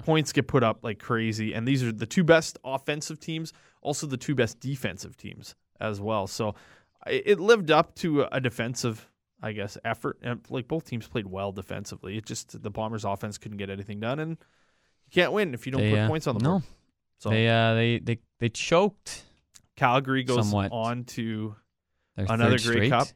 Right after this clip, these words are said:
Speaker 1: Uh, they're gonna play against Ottawa for the second time in, like, what is it, three years or something like
Speaker 2: Yeah,
Speaker 1: that?
Speaker 2: they b-, last played in twenty sixteen.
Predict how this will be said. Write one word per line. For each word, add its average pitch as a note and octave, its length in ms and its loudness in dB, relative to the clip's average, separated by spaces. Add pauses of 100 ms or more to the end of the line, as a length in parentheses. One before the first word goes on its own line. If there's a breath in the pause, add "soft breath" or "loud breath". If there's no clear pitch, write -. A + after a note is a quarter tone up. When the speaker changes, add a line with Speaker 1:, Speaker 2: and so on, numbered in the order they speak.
(140)
Speaker 1:
Uh, A2 220 -2
they're A#2+ 160 0
gonna A#2+ 160 0
play A#2+ 320 2
against A2 480 -6
Ottawa A#2+ 360 0
for B2 120 -8
the A#2 100 -4
second A2+ 340 -4
time A2 280 -4
in, A2 80 -4
like, F#2+ 360 -12
what G#2+ 180 -6
is G2 120 -6
it, F#2+ 80 -12
three A#2 240 -6
years G2+ 300 -8 (680)
or B2 40 -20
something - 220 -6
like G2 80 4
Speaker 2:
Yeah, G#2+ 120 6
Speaker 1:
that? A2 40 4
Speaker 2:
they G#2+ 100 4
b-, G2 140 -4
last G2+ 260 0
played G#2+ 160 -2
in G2 60 0
twenty G#2+ 280 0
sixteen. G2+ 600 -2